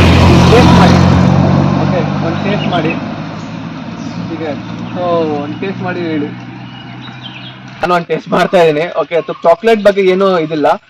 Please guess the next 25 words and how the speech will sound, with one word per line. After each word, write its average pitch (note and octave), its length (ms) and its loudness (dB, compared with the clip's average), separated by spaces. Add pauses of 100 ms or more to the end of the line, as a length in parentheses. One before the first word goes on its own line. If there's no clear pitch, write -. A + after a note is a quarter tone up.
(340)
just A3 320 0
ಏನಂತ B3 320 0
ಹೇಳ್ತೇನೆ A3+ 360 0
ಅಂತ G3+ 140 2
ಹೇಳಿದ್ರೆ, G3 420 8
ಇದು A3 340 2 (120)
ಬೇರೆ A3 180 4
ಕಡೆ B3+ 160 4
ಎಲ್ಲೂ A#3 180 6
ಆಗಿಲ್ಲ. G3+ 260 2 (160)
ನಾನು F#3+ 360 2
actually G#3+ 360 0
ತುಂಬಾ G3 380 2
ಡಿಸ್ಟ್ರಿಕ್ಟ್ಸ್ F#3+ 380 -2
ಅನ್ನ F3 100 -2
ನೋಡ್ಕೊಂತೀನಿ. C#3+ 400 -8
ನಾನು D3 200 -6
ಚಿಕ್ಕಮಂಗ್ಳೂರು, F3 500 -2
ಮಡಿಕೇರಿ, D#3 420 -2
ಹಾಸನ್, D3+ 460 0 (580)
ಇದಕ್ಕೆ F3 180 -4
ಮೈಸೂರ್ದು F#3 600 2
ನಾನೇ D#3+ 220 4 (220)
ಮ್ಯಾನೇಜ್ D3+ 220 -2
ಮಾಡೋದು. C#3 440 -6